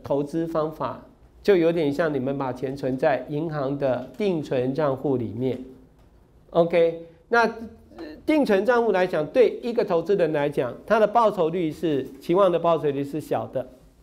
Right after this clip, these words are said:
那他有没有什么可能的损失？也有啊。当你的期望报酬率如果小于你的所谓的通货膨胀率来讲的话，那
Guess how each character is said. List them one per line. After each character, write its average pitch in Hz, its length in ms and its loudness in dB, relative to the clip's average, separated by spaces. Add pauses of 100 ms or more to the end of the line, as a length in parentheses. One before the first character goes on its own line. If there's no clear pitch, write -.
(1500)
那 226 180 6
他 240 180 2
有 247 140 4
没 202 100 2
有 214 80 4
什 175 120 0
么 160 100 -2
可 165 140 2
能 156 160 2
的 160 100 4
损 127 240 -4
失？ 143 340 -4 (140)
也 202 200 4
有 214 180 2 (500)
啊。 147 340 2
当 226 200 2
你 170 120 -2
的 165 160 4
期 180 220 -2
望 208 160 0
报 190 180 2
酬 175 140 0
率 170 140 0
如 170 100 -4
果 170 160 0
小 135 240 0
于 - 20 -2
你 139 140 -2
的 123 260 0 (600)
所 135 240 2
谓 156 180 4
的 143 140 -4
通 156 200 -2
货 156 200 0
膨 135 260 -4
胀 135 340 -2
率 131 160 -4
来 113 200 -4
讲 123 260 -8
的 - 140 -16
话， - 340 -2 (380)
那 143 220 2